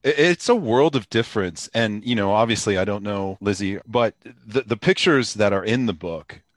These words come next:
versus the picture on the back of the book just look like two completely different people, just the level of strength and sort of confidence that she has in the, her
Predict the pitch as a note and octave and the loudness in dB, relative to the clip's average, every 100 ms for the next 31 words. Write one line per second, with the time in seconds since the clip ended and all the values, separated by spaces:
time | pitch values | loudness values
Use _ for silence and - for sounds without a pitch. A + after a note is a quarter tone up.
0 | - F#2+ A2+ C3 - A2 F2+ F#2 E2+ B2+ | -20 -2 0 0 0 -2 -2 -10 -6 -6
1 | - - G#2+ G2 F#2+ - G2 F#2+ F2+ F2+ | -6 -4 -2 -2 -4 -4 -4 -4 -6 -8
2 | F2 E2 G2+ A2 - F2 E2+ E2+ D2+ - | -8 -2 0 0 -4 -10 -12 -14 -16 -20
3 | - _ _ - G#2+ A2+ - A2 A2 _ | -20 _ _ -16 -6 -6 -2 -2 -2 _
4 | G#2 F#2 _ _ - D3 C3+ B2+ - B2+ | -4 -4 _ _ -10 -8 -4 -6 -4 -4
5 | B2 A#2 G2+ F2+ F2+ _ _ F#2+ - G#2 | -2 -2 -6 -6 -12 _ _ -10 -4 -4
6 | A2 G2 - G#2 G2+ F2 F2+ G2 F2+ F#2+ | -4 -10 -8 -8 -8 -10 -6 -6 -2 -2
7 | A2+ A2 F2+ F2 D#2+ - - - G#2+ G#2+ | -2 -4 -4 -6 -8 -14 -14 -4 0 0
8 | F#2+ - F2 - F2+ E2 - F#2+ G2 G2+ | -2 -8 -8 -6 -6 -6 -4 -2 -2 -4
9 | F2 F2 F2 - G2 F#2+ F#2 F2 F#2+ F2+ | -6 -8 -14 -12 -8 -6 -6 -6 -10 -10
10 | F2 E2+ E2+ - - - G2+ | -10 -10 -12 -16 -16 -6 -6